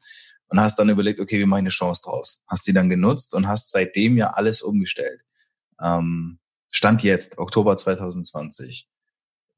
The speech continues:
Nur für dich persönlich, und das meine ich jetzt nicht, das darf man nicht immer falsch verstehen, die Frage, die ich gleich stelle, ähm,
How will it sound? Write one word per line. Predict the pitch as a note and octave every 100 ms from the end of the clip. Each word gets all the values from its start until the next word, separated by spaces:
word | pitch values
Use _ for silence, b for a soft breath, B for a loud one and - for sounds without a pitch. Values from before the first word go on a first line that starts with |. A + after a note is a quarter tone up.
| -
Nur | G#2+ D3+
für | -
dich | C3+ B2+
persönlich, | B2 G#2+ A2+ F2+ F2
und | E2
das | -
meine | G2 G2
ich |
jetzt | G2 -
nicht, | A#2+ B2+ - - _
das | F#2
darf | - G2
man | G2
nicht | F#2+
immer | F2
falsch | G#2 A2
verstehen, | - G#2+ A#2 A#2
die | G#2+
Frage, | - - G#2
die | G#2
ich |
gleich | - G2+
stelle, | - A2 A2+ A#2 B B B _ -
ähm, | F#2 F2+ F2+ F2+ G2